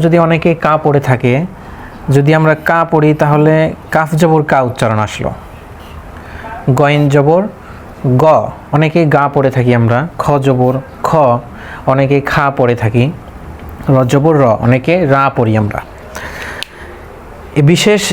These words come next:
এই হরফগুলিতে জবর আসলে আমাদেরকে যেই হরফগুলি আছে, ওইভাবেই উচ্চারণ করতে হবে, মোটা করে পড়তে হবে। যেমন হচ্ছে সদ জবর স,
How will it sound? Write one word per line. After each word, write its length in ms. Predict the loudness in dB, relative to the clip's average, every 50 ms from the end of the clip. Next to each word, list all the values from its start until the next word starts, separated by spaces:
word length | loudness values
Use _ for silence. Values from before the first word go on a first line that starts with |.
| 2 4
এই 80 | 4 4 4
হরফগুলিতে 800 | 4 4 4 2 2 0 2 2 4 4 4 2 2 2 2 2 2 2 0 -2 -4 -8 -14 -20 -20 -20 -20 -20 -16 -6 -4 -2 0
জবর 260 | 0 2 2 2 2 2 0
আসলে 280 | -2 0 0 0 2 2 0 -2 -4 -8 -14 -18 -20 -20 -18 -18 -18 -18 -18 -18 -20 -20 -18 -18 -18 -18 -18 -18 -18 -18 -18 -18 -16 -16 -16 -16 -18 -18 -18 -18 -18 -20 -20 -20 -20 -20 -20 -20 -20 -6 -2
আমাদেরকে 520 | 0 0 2 2 2 0 0 0 0 0 0 2 2
যেই 180 | 2 4 4 4 2 0 -4 -8 -8 -4 0
হরফগুলি 500 | 2 2 2 2 2 2 2 2 4 4 2
আছে, 160 | 2 2 2 4 4 4
ওইভাবেই 360 | 4 4 4 4 4 4 4
উচ্চারণ 380 | 4 2 2 0 0 2 2 2 0
করতে 240 | 0 -2 0 -2 -2
হবে, 260 | 0 0 2 2 0 0 0 0 0 2
মোটা 240 | 2 2 2 2 0 0 2
করে 140 | 2 2 2 2
পড়তে 240 | 0 -2 -2 -2 0
হবে। 280 | 0 0 0 0 -2 -4 -6 -12 -16 -18 -20 -20 -20 -18 -20 -18 -18 -18 -18 -18 -18 -20 -20 -20 -20 -20 -20 -20 -20 -20 -20 -20 -20 -20 -20 -20 -20 -20 -20 -18 -6 -4
যেমন 340 | -2 0 0 2 2 2 2 2 2
হচ্ছে 320 | 2 0 -2 -2 0 0 2 2 0 -2 -4 -4 -4
সদ 220 | 0 2 2 0 0 2 2
জবর 300 | 2 2 2 2 0 0 0 -4 -8 -8 -6 -4
স, 20 | -2